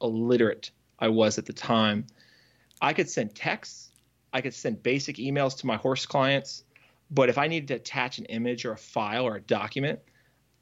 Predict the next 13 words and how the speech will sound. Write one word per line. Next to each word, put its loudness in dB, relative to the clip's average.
I'd 2
be 2
like, -4
"I -2
have -2
no 0
clue. -2
Let 2
me 4
get 4
my 0
wife." -4
So 6